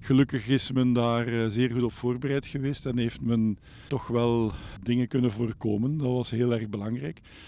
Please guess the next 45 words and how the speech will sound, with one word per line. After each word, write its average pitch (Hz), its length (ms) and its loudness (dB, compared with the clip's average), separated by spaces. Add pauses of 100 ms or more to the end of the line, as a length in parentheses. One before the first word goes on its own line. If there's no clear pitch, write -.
(160)
Maar 139 120 0
voor 117 120 -2
de 110 80 -2
rest, 110 300 -4
ja, 127 200 0
goed, 143 220 0
is 123 120 0
het 117 140 -2
een 113 120 0
groot 123 300 0
feest 131 420 -4
en 135 80 -2
laat 120 220 0
ons 120 140 0
dat 117 140 0
vooral 123 260 -2
niet 117 160 0
vergeten. 123 540 -4 (400)
Ook 127 220 0
voor 120 520 0
de 110 280 0
horeca 127 420 -2
bij 127 140 2
ons 131 220 0
in 120 120 -2
de 117 100 0
regio. 123 520 0 (600)
Dus, 117 420 -2
eh, 110 220 4
wat 101 140 0
dat 120 120 2
betreft 117 500 -4
kijken 110 320 0
we 107 60 -2
altijd 113 240 -2
met 110 100 -4
heel 110 180 0
veel 110 200 0
plezier 113 500 -2
naar 110 140 -2
de 104 100 -4
komst 113 340 -4
van 107 160 -6
de 104 100 -4
coureurs. 101 580 -8